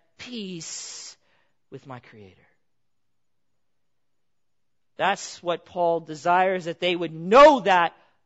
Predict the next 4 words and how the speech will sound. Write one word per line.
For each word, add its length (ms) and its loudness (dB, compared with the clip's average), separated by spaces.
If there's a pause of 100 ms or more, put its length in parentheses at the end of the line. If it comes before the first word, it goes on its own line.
(140)
more 580 2 (1080)
fully. 520 -14 (920)
Peace. 800 -20 (220)
Okay? 240 -6